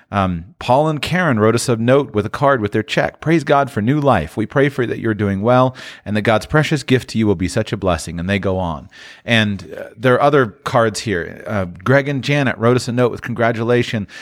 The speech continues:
saying they were praying for us with the arrival of our baby. One of our fellow, um, healthcare people wrote us, uh, a, a whole long, page-long letter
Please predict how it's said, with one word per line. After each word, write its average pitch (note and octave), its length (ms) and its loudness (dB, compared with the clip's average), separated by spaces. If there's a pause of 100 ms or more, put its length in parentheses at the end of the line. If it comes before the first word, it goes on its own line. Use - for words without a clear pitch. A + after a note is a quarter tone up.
(120)
saying B2 260 2
they A#2+ 100 4
were A#2+ 80 4
praying C3 360 0
for A#2 160 -2
us G2+ 180 0
with F#2+ 80 -8
the G2+ 80 -4
arrival G#2+ 380 0
of G2+ 80 -2
our G2+ 100 2
baby. F#2+ 400 -4 (320)
One D3+ 460 0 (160)
of B2 180 2
our G#2+ 280 4
fellow, A#2 640 0 (120)
um, F2 500 -4
healthcare A#2 460 0
people A2+ 300 -2
wrote A#2+ 200 4
us, B2 260 2 (140)
uh, G2+ 320 -4 (100)
a, G2+ 320 -4
a F#2 40 -6
whole D3+ 280 0
long, C3 280 2
page-long C3 580 0
letter A2+ 360 0